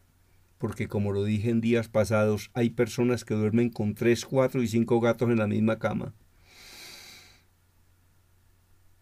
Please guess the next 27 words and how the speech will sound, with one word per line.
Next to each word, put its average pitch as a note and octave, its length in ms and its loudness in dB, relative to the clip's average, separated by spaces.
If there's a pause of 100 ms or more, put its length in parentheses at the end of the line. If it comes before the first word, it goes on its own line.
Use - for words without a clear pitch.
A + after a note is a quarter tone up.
(360)
Yo A2+ 240 2
nunca C3 600 4 (280)
estaría G#2+ 720 -2 (260)
con G#2+ 220 2
una A2 360 2
mujer G#2 520 0
en A2 160 4
una B2 240 6
cama D3 340 0
si - 160 -6
tuviera A2 400 2
gatos A#2+ 420 -2
o G2+ 140 0
perros G#2+ 400 -2
ahí. G2+ 260 -6 (960)
Imagínese A2+ 720 4
un A2+ 200 4
gato C3 440 2 (200)
o, G#2+ 320 0
o G#2+ 140 0
tres B2+ 300 4
gatos C3+ 500 0
entre G#2+ 360 0
la G#2 100 0
mujer G2+ 320 0
y B2 120 -2
yo. A#2+ 220 -2